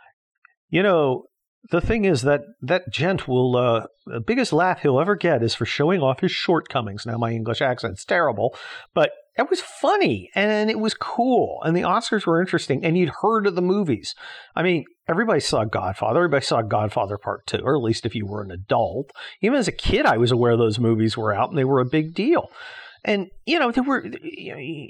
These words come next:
in the seventies, you know, Close Encounters, Apocalypse Now, uh, Star Wars, of course. You know, you,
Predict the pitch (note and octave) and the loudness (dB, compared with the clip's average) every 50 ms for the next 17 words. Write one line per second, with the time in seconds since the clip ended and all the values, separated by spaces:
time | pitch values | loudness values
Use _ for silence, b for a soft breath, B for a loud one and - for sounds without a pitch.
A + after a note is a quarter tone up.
0 | - F2 - - - - - - - - - - - - - - F#3+ A#3+ A3 G3 | -18 -20 -20 -20 -20 -20 -20 -20 -20 -18 -18 -18 -18 -16 -10 -4 0 0 2 2
1 | - - - - D4 E4 F4 E4 D4+ C4+ A#3+ A3+ G#3 G3 - - A3 G3+ E3 A#2 | 2 0 0 0 2 2 2 0 2 2 2 2 2 0 0 0 0 0 0 0
2 | A#2 A#2 - - - - - _ - - B2+ B2+ A#2 - - G#2+ - - - - | -4 -8 -12 -16 -20 -20 -16 _ -4 0 2 2 2 2 0 -6 -8 -8 -4 -2
3 | A3+ G#3+ F#3+ F3+ F3 E3+ E3 D#3 D3+ D3 C#3 C#3 C3+ - - - - - A2 G#2+ | 0 2 2 2 2 2 2 4 4 4 4 2 0 0 -4 -6 -4 -2 0 0
4 | G#2+ - A2 A2 A2 - - - A#3+ G#3+ G3+ G3+ G3 F#3+ F#3 E3+ E3 D#3+ B B | -2 -2 -4 -6 -6 -8 -6 -4 0 2 2 4 4 4 4 4 2 2 B B
5 | B B B B B B B B _ _ _ _ _ _ _ - D#3 C#3+ B2+ B2 | B B B B B B B B _ _ _ _ _ _ _ 0 2 2 4 4
6 | A#2 A2+ A2 - - - - - B3+ G3+ F3+ F3+ F3 D#3+ E3+ E3 D#3+ D#3+ D#3 - | 2 2 0 0 -2 -2 2 4 6 6 6 6 6 4 4 4 4 4 2 2
7 | - C#3+ - - - E3+ D#3 D3+ D3+ D3+ D3 D3 D3 C#3+ - - - - - - | 0 -4 -4 -2 0 2 4 4 4 4 4 4 2 2 0 -2 -4 -6 -8 -12
8 | - _ _ _ - D3 C#3+ D#3+ D#3+ D#3+ D#3 C#3+ C3+ B2+ D3+ F#3 F#3+ - | -18 _ _ _ -6 -2 0 0 2 2 0 -2 -2 0 0 0 0 -2